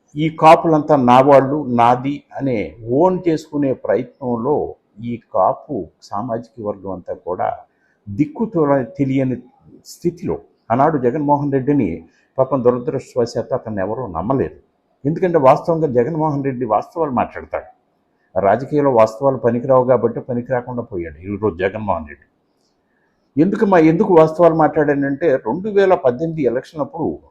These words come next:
ఆయన జగ్గంపేటలో కాపు సామాజిక వర్గానికి రిజర్వేషన్ అనేది ఇవ్వటం అనేది నా వల్ల కాదు, సాధ్యం కాదని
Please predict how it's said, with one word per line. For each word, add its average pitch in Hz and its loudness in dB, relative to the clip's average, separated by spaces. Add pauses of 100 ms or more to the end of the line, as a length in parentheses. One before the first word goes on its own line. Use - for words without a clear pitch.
(120)
ఆయన 135 -4
జగ్గంపేటలో 127 -8 (560)
కాపు 190 2
సామాజిక 151 -2
వర్గానికి 127 -4
రిజర్వేషన్ 139 -10
అనేది 110 -10
ఇవ్వటం 113 -10
అనేది 110 -10
నా 110 -8
వల్ల 90 -4
కాదు, 90 -6
సాధ్యం 95 -8 (100)
కాదని 180 -4